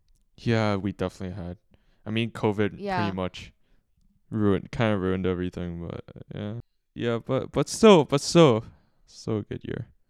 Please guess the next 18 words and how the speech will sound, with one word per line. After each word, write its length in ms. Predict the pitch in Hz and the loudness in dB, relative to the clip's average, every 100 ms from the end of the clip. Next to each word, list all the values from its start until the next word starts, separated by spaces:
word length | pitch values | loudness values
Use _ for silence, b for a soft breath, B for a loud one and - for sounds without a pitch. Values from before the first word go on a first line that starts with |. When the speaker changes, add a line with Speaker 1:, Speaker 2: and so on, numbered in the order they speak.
| _ _ _ _ _ _ _ _ _ _ | _ _ _ _ _ _ _ _ _ _
Speaker 2:
Yeah, 120 | - 247 | -8 -8
it's 80 | - | -6
still 160 | 320 | -8
a 40 | 247 | -6
good 120 | 220 | -6
Speaker 1:
And, 80 | 196 | -4
Speaker 2:
year. 300 | 170 160 165 _ _ _ - | -6 -8 -16 _ _ _ -16
Speaker 1:
yeah. 160 | - - | -14 -12
Speaker 2:
Hundred 180 | 202 202 | -12 -12
percent. 320 | 196 185 - | -10 -8 -8
Speaker 1:
Well 100 | - b - | -10 b -10
Speaker 2:
And 200 | 220 226 | -8 -6
then 120 | 240 | -6
now 200 | 247 240 | -2 -2
jumping 380 | 233 226 233 214 | -2 -6 -6 -10
into 200 | 208 214 | -10 -8
twenty 280 | - 214 202 | -8 -8 -10
twenty-two, 720 | 202 185 185 214 196 190 | -12 -12 -12 -8 -6 -6